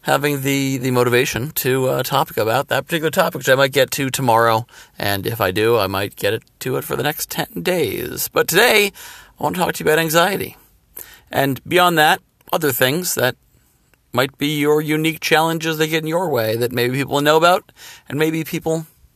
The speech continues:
do not. I've always had a little edge of anxiety, occasional low-grade panic attacks here and there. Nothing debilitating. I know some people have truly debilitating anxiety and depression. Mine is,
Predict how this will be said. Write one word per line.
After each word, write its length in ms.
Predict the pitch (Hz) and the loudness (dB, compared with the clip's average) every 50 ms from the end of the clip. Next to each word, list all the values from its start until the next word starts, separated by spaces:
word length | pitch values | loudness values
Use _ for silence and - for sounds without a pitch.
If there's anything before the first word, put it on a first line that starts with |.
| - 143 | -12 -6
do 200 | 135 160 165 165 | -4 -2 0 0
not. 680 | 156 156 151 120 - - - - _ - - - - - - - - - - - - - | 0 0 0 -2 -4 -8 -12 -14 _ -14 -14 -14 -14 -16 -20 -20 -20 -18 -16 -16 -12 -4
I've 160 | - 170 190 | -2 2 4
always 200 | 240 247 233 190 | 6 6 6 6
had 260 | 220 190 151 135 135 - | 4 4 2 2 -2 0
a 60 | - 151 | 0 0
little 600 | 151 160 170 226 233 208 170 143 120 104 127 131 - - _ _ - | 2 4 4 6 6 8 6 6 4 2 0 -4 -12 -20 _ _ 0
edge 220 | 147 143 131 120 123 | 0 0 2 2 2
of 100 | 123 123 | 4 4
anxiety, 800 | 120 117 113 113 123 123 120 117 117 110 117 120 117 117 120 - - _ _ _ _ _ _ _ - | 2 2 2 2 2 4 4 4 4 4 2 0 0 -2 -4 -8 -16 _ _ _ _ _ _ _ -12
occasional 600 | - - 120 110 110 117 117 107 107 107 95 - _ - | -6 -4 -2 -2 -2 0 -2 -2 -2 -2 -6 -10 _ -4
low-grade 500 | 110 110 107 104 98 104 101 101 101 107 | 0 0 0 2 2 0 0 0 -2 -4
panic 300 | - - 107 95 - - | -6 -6 -6 -6 -6 -8
attacks 500 | - - 117 - - - - - - - | -10 -6 -6 -4 -4 -4 -6 -8 -10 -12
here 180 | - - - - | -10 -8 -8 -8
and 140 | - - 123 | -6 -6 -4
there. 400 | 156 175 175 165 160 151 139 - - - - - - - - - | -2 2 4 4 4 2 0 -4 -12 -20 -20 -20 -20 -14 -6 0
Nothing 400 | 143 139 131 139 123 120 113 127 | 0 0 2 2 0 -2 -2 -6
debilitating. 920 | 131 127 131 175 214 220 208 180 160 175 165 175 175 180 208 202 196 190 _ _ _ _ _ _ _ _ _ _ _ _ - | -4 0 4 4 4 6 4 2 2 2 2 2 2 0 -2 -6 -12 -16 _ _ _ _ _ _ _ _ _ _ _ _ -6
I 60 | - | -4
know 80 | 110 107 | -4 -2
some 200 | 110 - 123 123 | -2 -2 -2 -2
people 260 | 127 131 113 123 120 | -2 -2 0 2 2
have 160 | 117 110 113 | 2 2 0
truly 280 | - - - 123 117 110 | -2 -2 0 0 0 0
debilitating 840 | 117 127 123 120 123 123 120 117 120 123 113 107 104 113 113 107 - | -2 -4 -2 0 2 2 2 0 0 0 -2 0 0 -2 -4 -4 -6
anxiety 640 | - 107 110 123 120 110 110 110 110 110 110 107 - | -8 -6 -4 0 2 2 2 2 0 -2 -4 -4 -6
and 240 | - 107 110 113 | -8 -8 -8 -6
depression. 460 | 135 147 - 196 180 180 - 190 180 180 | -8 -6 -2 2 2 2 2 0 -2 0
Mine 260 | 196 208 202 196 190 | 0 0 0 2 2
is, 300 | 180 175 160 - - | 0 0 0 -2 -4